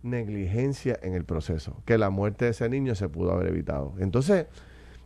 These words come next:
la gran pregunta y la indignación colectiva del pueblo de Puerto Rico es ver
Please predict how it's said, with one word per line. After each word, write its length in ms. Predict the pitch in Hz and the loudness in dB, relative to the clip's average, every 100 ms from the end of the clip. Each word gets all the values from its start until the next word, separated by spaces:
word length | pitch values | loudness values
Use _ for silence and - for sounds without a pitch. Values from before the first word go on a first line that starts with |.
| - | -2
la 260 | 110 104 | 2 4
gran 280 | 101 104 107 | 4 4 2
pregunta 680 | 120 120 135 202 180 143 120 | 4 4 4 2 2 0 0
y 100 | 120 | 2
la 80 | 107 | 2
indignación 600 | 98 104 104 95 - 110 | 2 2 0 0 0 -2
colectiva 640 | 104 117 107 110 127 117 | 0 0 0 -2 0 2
del 160 | 117 120 | 2 0
pueblo 320 | 110 123 127 | 0 2 2
de 100 | 127 | 0
Puerto 300 | 107 131 127 | 0 -2 -2
Rico 460 | 143 185 202 147 139 - - - - - | -2 -2 -2 -2 -4 -8 -20 -20 -4 2
es 160 | 139 | 2
ver 340 | 123 131 180 | 4 4 2